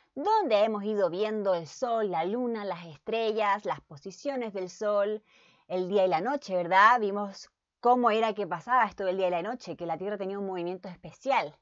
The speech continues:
que nos ayudaba, o sea, que generaba el día y la noche, ¿verdad? Que es la rotación.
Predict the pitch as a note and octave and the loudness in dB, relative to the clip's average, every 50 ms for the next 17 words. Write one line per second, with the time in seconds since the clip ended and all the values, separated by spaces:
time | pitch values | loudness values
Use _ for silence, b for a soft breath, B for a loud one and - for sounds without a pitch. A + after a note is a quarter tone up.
0 | _ _ F3 E3 E3 D3+ D#3+ E3 D#3 D#3+ C#3+ A3+ C4 C4 A3 F3+ D3 C#3 - _ | _ _ -16 -16 -12 -10 -8 -8 -8 -6 -2 0 0 0 0 -2 -4 -6 -10 _
1 | _ _ _ _ _ - D3+ - D3 - - _ F3+ F3 E3+ D3+ - F#3 F3 F3+ | _ _ _ _ _ -16 -12 -10 -10 -12 -10 _ -4 -4 -4 -4 -4 -6 -4 -2
2 | G#3+ C#4+ D4+ B3 F#3 D#3 D#3+ E3+ F3 E3 D#3 D#3 G3+ G3 F3 - D#3 C#3+ C#3 C3+ | 0 0 2 2 2 0 0 -2 -2 -2 -2 -4 -6 -8 -10 -10 -10 -10 -6 -6
3 | D#3 E3+ E3+ F#3+ F#3+ F#3+ F3+ F3 D#3+ F3 D#3+ D3+ D3+ C3+ C#3 - - F#3+ E3 - | -6 -6 -6 -8 -8 -8 -6 -6 -6 -6 -8 -8 -10 -12 -12 -8 -6 -6 -6 -6
4 | - | -8